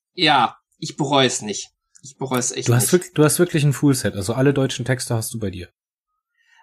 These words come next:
Speaker 1: Alle deutschen Star Trek Romane, die von Crosskult herausgekommen sind,
Speaker 2: Also nur
Speaker 1: sind
Speaker 2: von Crosskult?
Speaker 1: bei mi-,
Speaker 2: Nicht
Speaker 1: nur
Speaker 2: von
Speaker 1: von
Speaker 2: Heine
Speaker 1: Crosskult.
Speaker 2: und, okay, gut.
Speaker 1: Nein, a-, einen nicht, aber Crosskult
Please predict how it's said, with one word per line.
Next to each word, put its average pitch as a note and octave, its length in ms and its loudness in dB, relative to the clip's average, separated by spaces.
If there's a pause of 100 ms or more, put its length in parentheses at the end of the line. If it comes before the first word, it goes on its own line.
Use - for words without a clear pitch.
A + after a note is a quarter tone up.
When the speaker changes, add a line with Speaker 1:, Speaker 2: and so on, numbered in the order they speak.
(240)
Speaker 1:
Alle G#3+ 640 4
deutschen F#3 760 0 (160)
Star D3 240 -6
Trek F3+ 220 -8
Romane, F3 360 2
die D#3 120 -4
von C3 200 -4
Crosskult F3 500 -2
herausgekommen D#3+ 580 -2
sind, F3 340 0 (160)
Speaker 2:
Also B2 200 4
nur C#3+ 220 4
Speaker 1:
sind E3 40 4
Speaker 2:
von D#3 160 6
Crosskult? D3+ 480 4
Speaker 1:
bei - 60 -14 (500)
mi-, - 60 -4
Speaker 2:
Nicht - 80 4
Speaker 1:
nur E3 80 4
Speaker 2:
von A2 120 4
Speaker 1:
von G#2 40 2
Speaker 2:
Heine C3 280 2
Speaker 1:
Crosskult. A2 140 -4 (100)
Speaker 2:
und, - 200 -16
okay, - 340 -12 (340)
gut. - 220 -10 (300)
Speaker 1:
Nein, B2+ 320 2
a-, D#3+ 520 0
einen D#3+ 300 6
nicht, D3+ 200 2
aber C#3+ 260 2
Crosskult F3+ 600 2